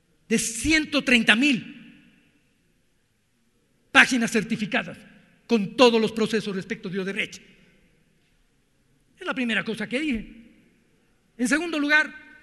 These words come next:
repetí, aunque sea ocioso, me tomé el tiempo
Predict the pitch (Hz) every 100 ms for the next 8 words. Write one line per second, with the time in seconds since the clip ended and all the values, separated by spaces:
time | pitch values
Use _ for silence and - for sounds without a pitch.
0 | - - - _ _ _ 262 330 349 349
1 | 330 339 320 - - - _ _ _ _
2 | _ _ _ - 269 269 269 294 277 269
3 | - - - - _ _ _ _ - -
4 | 254 349 262 - - - - - - -
5 | - - _ _ 302 320 330 302 339 359
6 | 220